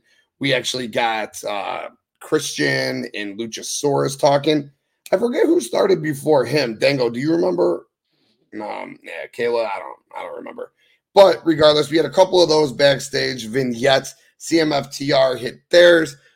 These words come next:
We went to the ring. Tony Schiavone was in the ring. Ricky Starks comes out. Uh, Tony and Ricky do their exchange. Talks about how it's just appalling what he did to Ricky the Dragon Steamboat last week. And then, "Hey, how you do?" Ricky Starks is suspended from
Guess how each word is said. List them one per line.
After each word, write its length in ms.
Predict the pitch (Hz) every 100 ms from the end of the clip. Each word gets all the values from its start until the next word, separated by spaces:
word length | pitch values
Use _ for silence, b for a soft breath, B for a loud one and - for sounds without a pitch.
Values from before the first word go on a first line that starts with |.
| -
We 100 | 165
went 160 | 156 143
to 80 |
the 100 | 147
ring. 380 | 135 165 165 151
Tony 240 | 139 143 135
Schiavone 400 | 131 135 131 123
was 160 | 110
in 60 | 120
the 60 |
ring. 380 | 120 139 131 120 - _ _
Ricky 240 | 151 143 135
Starks 400 | - 147 139 -
comes 320 | 147 139 156
out. 240 | 170 165 - _ _ _ _ -
Uh, 240 | 101 185
Tony 300 | - 156 147
and 80 | 143
Ricky 240 | 160 143 147
do 160 | 143
their 180 | 139 131
exchange. 720 | 117 - - 170 165 147 120 - _
Talks 200 | 135 120
about 160 | 110 113
how 140 | 113
it's 160 | 104 -
just 240 | 107 - - _
appalling 480 | - 135 131 123 117
what 100 | 107
he 160 | 110
did 400 | 104 117 113 113
to 120 | - 104
Ricky 240 | 104 107
the 60 | 98
Dragon 340 | 110 101 95
Steamboat 400 | - 139 127 127
last 240 | 127 120
week. 220 | 135 120 - _ _ _
And 140 | 135 151
then, 160 | 147
"Hey, 180 | 165 180
how 120 | 180
you 120 | 170
do?" 540 | 160 143 233 220 202 - _ _ _ _ _
Ricky 320 | 131 151 143 139
Starks 300 | 160 147 131
is 120 | 127
suspended 500 | 123 - 156 156 143
from 240 | 131 120